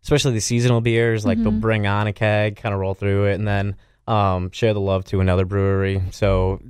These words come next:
Speaker 1: seasonal ones, you gotta, it's, it's hit or miss with
Speaker 2: Yeah.
Speaker 1: stuff. Um, but yeah, we're definitely, uh, you, you can find our six packs around.
Speaker 2: Great. And also very important to remember, tonight you can taste their beers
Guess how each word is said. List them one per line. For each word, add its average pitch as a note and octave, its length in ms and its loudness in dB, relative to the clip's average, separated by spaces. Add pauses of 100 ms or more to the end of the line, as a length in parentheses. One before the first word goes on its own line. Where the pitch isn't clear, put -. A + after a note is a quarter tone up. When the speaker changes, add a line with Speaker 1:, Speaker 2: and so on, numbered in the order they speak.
Speaker 1:
seasonal C#3 460 2
ones, C3 320 2
you A2 80 0
gotta, G2+ 280 2
it's, - 280 -10
it's G2+ 160 -8
hit G2+ 160 0
or F#2+ 80 2
miss F#2 420 -2
with G2 200 -4
Speaker 2:
Yeah. G2 240 2
Speaker 1:
stuff. - 300 -12
Um, F2 360 -4
but F2 120 -4
yeah, A2+ 120 2
we're B2+ 140 2
definitely, B2+ 560 0
uh, F#2+ 200 2
you, G#2 180 -2
you A#2+ 240 -6
can - 140 -20
find G2 180 0
our E2 80 -2
six - 220 -12
packs D#2+ 300 -4
around. D#2 260 -10 (320)
Speaker 2:
Great. C#4 400 -2
And A3+ 400 2 (840)
also G#3 680 0 (320)
very G#3+ 340 0
important G3 640 -2
to F#3+ 320 0 (320)
remember, F#3+ 540 0
tonight A3 760 0 (220)
you G3 140 -2
can G3 180 -2
taste F#3+ 320 -2
their F#3+ 120 0
beers F3 540 0